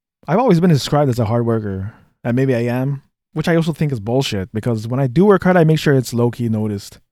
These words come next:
Like how I would go into the office late, but only because I would go to the bar downstairs for a couple hours and then come back to an empty office space.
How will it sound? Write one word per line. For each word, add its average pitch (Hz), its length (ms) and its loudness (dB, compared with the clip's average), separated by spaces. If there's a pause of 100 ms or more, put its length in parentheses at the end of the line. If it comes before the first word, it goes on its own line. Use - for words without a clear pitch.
(680)
Like 147 120 -4
how 226 180 6
I 190 40 4
would 165 140 2
go 160 100 0
into 156 120 0
the 131 80 -2
office 117 320 -6
late, 120 320 -2 (240)
but 165 100 0
only 180 200 2
because 156 220 0
I 147 60 4
would 143 140 2
go 147 120 4
to 135 80 0
the 123 60 0
bar 123 200 0
downstairs 120 440 -2
for 127 120 -8
a 113 40 -6
couple 120 260 -2
hours 98 460 -2
and 107 120 -4
then 107 160 -4
come 117 180 -6
back 113 200 -2
to 120 80 -10
an 110 60 -6
empty 107 240 -4
office 156 240 -4
space. - 460 -16